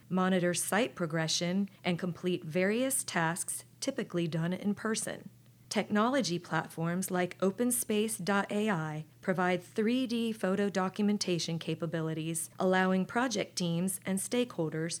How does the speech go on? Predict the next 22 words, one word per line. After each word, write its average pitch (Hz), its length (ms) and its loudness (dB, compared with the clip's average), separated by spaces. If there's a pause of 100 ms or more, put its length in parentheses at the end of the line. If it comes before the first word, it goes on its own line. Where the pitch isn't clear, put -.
to 196 100 0
virtually 208 540 0
track 202 500 -2
and 226 200 0
tour 180 320 2
job 214 320 0
sites 160 520 -2 (240)
they're 175 200 2
not 180 280 2
able 170 340 0
to 196 120 -2
visit 170 320 0
in 214 140 2
person. - 540 -4 (380)
Other 185 320 4
apps 196 540 0
offering 175 500 0
virtual 185 440 2
assistance 175 720 -2
like 170 240 -2
advanced 175 580 -2
calendaring, 180 840 0